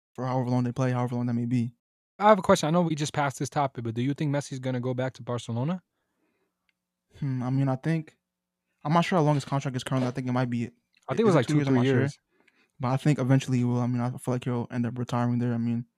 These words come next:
Speaker 1: I feel like they'll, they'll make something work. And I'll be going back there.
Speaker 2: Personally, just real quick, I feel like it's like, it's like if you're a star and then you leave, it feels like, I feel like then it looks like, man, you just quit it on them. You know what I'm
Speaker 1: Yeah,
Speaker 2: saying?
Speaker 1: it does.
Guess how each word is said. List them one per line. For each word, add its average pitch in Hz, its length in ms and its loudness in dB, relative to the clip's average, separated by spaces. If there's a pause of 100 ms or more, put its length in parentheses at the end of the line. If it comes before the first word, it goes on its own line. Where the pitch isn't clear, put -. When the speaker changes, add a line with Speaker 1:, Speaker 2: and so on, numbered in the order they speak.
(100)
Speaker 1:
I - 40 -20
feel 139 80 -2
like 123 80 0
they'll, 123 120 0
they'll 127 100 2
make 131 140 4
something 117 220 -4
work. 120 240 -6 (420)
And 127 80 -2
I'll 123 80 2
be 123 60 0
going 120 160 0
back 113 180 -2
there. 120 180 -4 (280)
Speaker 2:
Personally, 202 440 8
just 160 140 0
real 165 160 4
quick, 160 180 -2
I 135 120 0
feel 175 160 2
like 165 180 2 (440)
it's 151 240 -6
like, 160 220 4
it's 151 120 -4
like 156 140 0
if 135 120 -2
you're 156 120 2
a 143 40 0
star 143 360 4
and 139 200 0
then 139 100 2
you 139 140 2
leave, 131 360 0
it 151 200 -6
feels 156 220 4
like, 139 260 2 (500)
I 139 60 0
feel 180 160 2
like 160 140 4
then 151 120 4
it 151 80 4
looks 151 220 2
like, 135 140 2
man, 135 260 4
you 127 80 2
just 135 180 0
quit 151 160 6
it 131 100 6
on 110 160 4
them. 104 180 -2
You 135 80 4
know 143 80 8
what 139 40 8
I'm 139 220 4
Speaker 1:
Yeah, 143 60 4
Speaker 2:
saying? 135 80 4
Speaker 1:
it 127 60 0
does. 131 360 -2